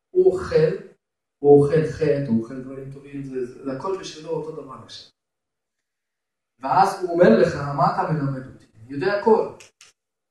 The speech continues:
באמת, תכלס, בן אדם לא יודע. על מה זה משפיע? זה משפיע על גישה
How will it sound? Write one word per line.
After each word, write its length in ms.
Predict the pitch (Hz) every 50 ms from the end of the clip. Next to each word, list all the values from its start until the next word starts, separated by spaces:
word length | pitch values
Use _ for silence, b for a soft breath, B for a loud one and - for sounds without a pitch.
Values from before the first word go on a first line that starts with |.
| _ _ _ _ _ _ _ _ _ _ _ _ _ _ _ _ _ -
באמת, 300 | 104 107 117 135 143 139
תכלס, 300 | 143 139 139 147 160 156 156 - -
בן 200 | 117 117 117 120
אדם 220 | 123 120 123 120
לא 100 | 120 120
יודע. 220 | 113 - 78 78 - - _ _ _ _ _ _ _ _ _ _ -
על 100 | 123 135
מה 120 | 170 208
זה 160 | 226 226 214 185
משפיע? 500 | 180 - - 190 190 202 220 220 220 -
זה 200 | - - - -
משפיע 400 | - - - - 175 170 175 180 175 175 -
על 380 | 143 139 143 143 143 143 143 - - _ _ _ _ _
גישה 440 | - 135 - - - - 147 -